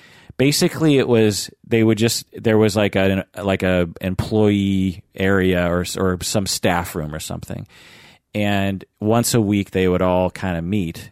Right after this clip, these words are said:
and have lunch together, probably as a morale building thing. But also they would discuss cases. But it was extremely informal.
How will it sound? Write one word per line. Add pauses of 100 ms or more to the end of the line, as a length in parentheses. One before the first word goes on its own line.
(120)
and
have
lunch
together, (460)
probably
as
a
morale
building
thing. (160)
But (140)
also
they
would
discuss
cases. (580)
But
it
was
extremely
informal.